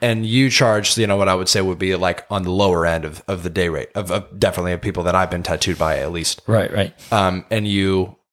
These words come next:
Speaker 1: have, like, how, how, how does your booking process work? 'Cause every, every time I go to your page, it says, like, "Books closed, no inquiries at this
Speaker 2: <laughs>
Speaker 1: time."
Speaker 2: It never doesn't say that.
Speaker 1: Yeah.
Speaker 2: Even when my books are open, that stays up 'cause I'm just, <laughs> it's, it's gonna shut 'em right back down anyway.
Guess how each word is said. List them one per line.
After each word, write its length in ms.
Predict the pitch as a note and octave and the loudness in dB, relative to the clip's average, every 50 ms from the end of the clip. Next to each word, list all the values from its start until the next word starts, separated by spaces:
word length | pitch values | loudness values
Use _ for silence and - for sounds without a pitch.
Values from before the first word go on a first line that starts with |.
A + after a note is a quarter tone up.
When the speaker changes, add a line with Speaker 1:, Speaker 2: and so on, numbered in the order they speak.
| _ _ _ _ - | _ _ _ _ -4
Speaker 1:
have, 380 | - G#2+ G2+ F#2+ F#2 - - _ _ _ _ _ _ _ - | -2 0 0 -2 -2 -6 -14 _ _ _ _ _ _ _ -8
like, 180 | A#2 A#2 G#2+ - | -4 -4 -2 0
how, 140 | C#3 D#3+ D3+ | 0 0 0
how, 240 | - D3+ D#3+ D#3 E3 - | 2 2 2 2 2 2
how 140 | C3 E3+ E3+ | 2 0 0
does 140 | D#3+ C#3 A2+ | 2 0 0
your 100 | A#2 G2 | -2 -2
booking 240 | F#2 G#2+ - - F2+ | -4 -6 -6 -6 -6
process 380 | - - E2 E2 E2+ D#2 - - | -4 -4 -4 -4 -2 -4 -6 -6
work? 240 | F2 D2 - - - | -6 -6 -6 -6 -6
'Cause 160 | - G#2 F#2+ | -6 -4 -2
every, 180 | G#2 A2+ B2 - C3+ | -2 -2 -2 0 0
every 160 | C#3 C#3 C#3 | 2 2 2
time 180 | - C3+ A#2+ | 2 2 2
I 60 | A#2 A2+ | 0 0
go 120 | A2 A2 | 0 -2
to 60 | G2+ | -2
your 100 | G#2 G2+ | -4 -6
page, 240 | - A2+ G2+ F#2+ F2+ | -4 -4 -4 -4 -4
it 60 | F#2+ | -6
says, 240 | F2+ - F#2 F2 F2 | -6 -6 -6 -6 -6
like, 160 | F2 E2 - | -6 -6 -4
"Books 180 | - A#2 G#2+ - | -4 -4 -4 -4
closed, 360 | - - G#2+ G2+ F#2+ F2 - | -4 -4 -4 -4 -4 -4 -4
no 120 | G2+ F#2+ E2+ | -6 -6 -6
inquiries 300 | F2+ F#2 - F2+ F2 E2+ | -8 -10 -10 -10 -8 -6
at 80 | - - | -4 -2
this 140 | A#2+ - - | 0 2 0
Speaker 2:
<laughs> 60 | - | 0
Speaker 1:
time." 160 | - C#2+ - | -2 -6 -4
Speaker 2:
It 200 | - F#3+ A#3 - | -2 -2 -2 -2
never 340 | D3+ C#3 C3+ C#3 C3+ D3 C#3 | 0 2 2 2 4 2 0
doesn't 320 | A2+ A2+ G#2 G2+ G2+ G2 - | 0 0 -4 -4 -6 -8 -8
say 160 | - F#2 D#2+ | -8 -8 -8
that. 220 | D2+ D2 - - - - - - _ _ _ _ _ _ | -8 -10 -12 -14 -18 -20 -20 -20 _ _ _ _ _ _
Speaker 1:
Yeah. 280 | A2+ A#2 A#2 G2+ F#2 - - _ _ _ _ _ - | -4 -2 0 0 -2 -4 -10 _ _ _ _ _ 2
Speaker 2:
Even 220 | - E3+ F#3 G#3 | 2 4 4 6
when 80 | G3+ G3+ | 4 4
my 80 | F#3+ E3 | 4 4
books 180 | D3 C#3+ C3 | 4 2 2
are 80 | C3 B2 | 2 2
open, 220 | B2 B2 B2 A#2 | 2 2 2 0
that 160 | A2+ A2 - | -2 -2 -2
stays 240 | - A#2+ G2+ F#2 F#2 | -2 -2 -2 0 0
up 120 | E2+ - - | -2 -2 -2
'cause 160 | - A#2 G#2+ A2 | -4 0 2 2
I'm 160 | G2+ G#2 G#2 | 2 0 0
just, 280 | G2+ G2 - - - | -2 -2 -2 -2 -2
<laughs> 0 | |
it's, 300 | A2 - - G2+ - - | -2 -4 -4 -6 -6 -4
it's 180 | A2 G#2+ G#2 G#2+ | -4 -4 -4 -4
gonna 140 | A2 G2+ F#2+ | -4 -4 -2
shut 160 | - - G2 | -2 -2 -2
'em 80 | F#2 F2+ | -2 -2
right 140 | F#2 F2+ | -4 -4
back 140 | - F2 E2 | -4 -6 -8
down 180 | - F#2 F2 D#2+ | -6 -8 -8 -8
anyway. 180 | D2+ D2+ D2+ | -8 -10 -12